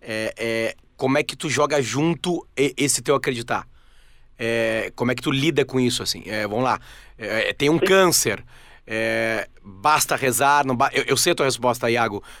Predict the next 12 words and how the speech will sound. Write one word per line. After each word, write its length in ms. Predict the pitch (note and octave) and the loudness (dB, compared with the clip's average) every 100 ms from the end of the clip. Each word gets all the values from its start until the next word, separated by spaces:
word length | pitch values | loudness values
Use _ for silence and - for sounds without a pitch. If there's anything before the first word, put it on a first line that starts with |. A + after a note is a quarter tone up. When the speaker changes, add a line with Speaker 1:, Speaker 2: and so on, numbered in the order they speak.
| - | -8
Speaker 1:
mas 100 | A2 | -6
eu 80 | G#2 | -4
quero 120 | B2 | -4
que 40 | |
tu 100 | - | -2
demonstre 460 | B2 B2+ B2+ C3+ - | -2 2 2 2 2
isso 100 | C3+ | 0
através 280 | B2+ B2+ B2 | 2 2 0
de 60 | |
palavras, 500 | - C3+ A2+ G2+ G2+ | 2 2 2 0 -4
tá? 160 | A2+ G#2 - - - | -4 -4 -8 -18 -8
É, 680 | B2+ A#2+ A#2+ B2 B2 G#2+ | -2 0 0 0 0 0